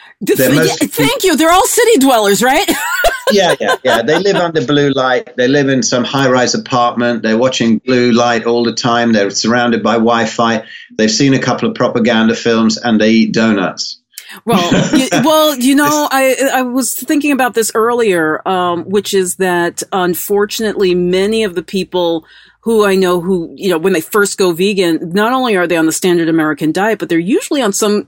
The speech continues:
Speaker 1: like, you know, have serious, um, addiction issues, you know, whether to alcohol or hard drugs.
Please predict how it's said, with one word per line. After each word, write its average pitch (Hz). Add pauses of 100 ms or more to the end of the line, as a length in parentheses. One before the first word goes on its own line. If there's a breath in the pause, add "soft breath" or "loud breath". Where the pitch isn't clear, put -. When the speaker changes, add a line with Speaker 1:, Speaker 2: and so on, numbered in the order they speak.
Speaker 1:
like, 175 (280)
you 202
know, 180
have 185
serious, 269
um, 165 (500 loud breath)
addiction 170
issues, - (600 soft breath)
you 202
know, 190
whether 190
to 196
alcohol 190
or 170
hard 175
drugs. 175